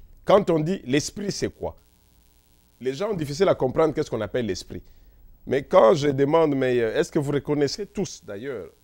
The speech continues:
tels que vous êtes là, qu'en vous-même, dès votre naissance, il y avait un esprit dans votre corps ? Est-ce que vous reconnaissez que quand vous écrivez maintenant avec toutes les églises, euh, « Sauvons les âmes », vous faites la chasse aux âmes.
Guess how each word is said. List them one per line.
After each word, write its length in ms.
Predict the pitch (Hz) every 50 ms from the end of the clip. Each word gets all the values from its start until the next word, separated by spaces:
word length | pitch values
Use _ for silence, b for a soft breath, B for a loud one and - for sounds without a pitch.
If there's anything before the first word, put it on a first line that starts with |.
| _ _ _ _ _ _ _ _ - - _ - _
tels 160 | - 98 92 85
que 100 | - 78
vous 240 | 71 73 73 73
êtes 160 | 90 87 - 101
là, 240 | 120 160 131 - _ _ _ _ _ _ _ _ _ _ _ _ -
qu'en 300 | 123 117 - 123 127 135
vous-même, 500 | 135 123 143 151 160 190 220 151 98 80 - _ _ _ _ _ _ _ _ _ _ _ _ _ _ _ _ _ _ _ _ _ _ _ -
dès 220 | 98 117 156 170
votre 260 | 156 147 151 - 139 120
naissance, 420 | 107 113 107 - 180 190 180 -
il 40 | 123
y 20 |
avait 160 | 107 117 135 131
un 60 | 123
esprit 300 | 110 - - - 175 202
dans 140 | 156 104 92
votre 300 | 85 87 87 - - 87
corps ? 280 | - - 87 76 69 _ _ _ _ _ _ _ _ _ _ _ _ _ - - - _ - 156 180 _ _ -
Est-ce 180 | 143 175 190 -
que 80 | 180
vous 140 | 156 139 143
reconnaissez 500 | 143 135 - 143 135 135 143 131 - 226
que 80 | 185 160
quand 220 | - - 151 151
vous 160 | 143 131 120
écrivez 340 | 123 113 - 120 117 139 151
maintenant 200 | 135 117 120 123
avec 180 | 117 110 113 101
toutes 160 | - 117 113
les 160 | 117 101 95
églises, 380 | 104 98 110 123 117 92 - _ _ _ _ _ _ -
euh, « 340 | 101 110 107 104 104 101 98
Sauvons 360 | - - 123 113 113 135 135
les 200 | 120 113 110 117
âmes », 200 | 113 107 85 71 _ _ _ _ _ _ _ _ _ _ _ _ _ -
vous 120 | - 117 113
faites 200 | 135 151 - 143
la 140 | 131 120
chasse 280 | - - 165 151 135 -
aux 220 | 127 110 104 120
âmes. 180 | 131 123 101